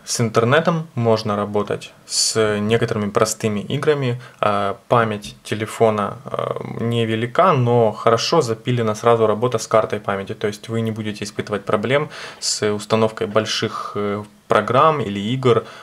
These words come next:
а, на C D-карточку вашу, которую вы вставите. Однозначно минуса — это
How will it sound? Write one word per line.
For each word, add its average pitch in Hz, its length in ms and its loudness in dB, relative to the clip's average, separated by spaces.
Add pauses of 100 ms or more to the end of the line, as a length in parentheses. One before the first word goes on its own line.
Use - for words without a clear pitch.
(120)
а, 98 460 2
на 110 540 4
C - 180 -8
D-карточку 104 840 -4
вашу, 85 240 -4
которую 113 360 0
вы - 60 -2
вставите. - 540 -6 (880)
Однозначно 135 640 4
минуса — 113 680 2
это 101 460 -2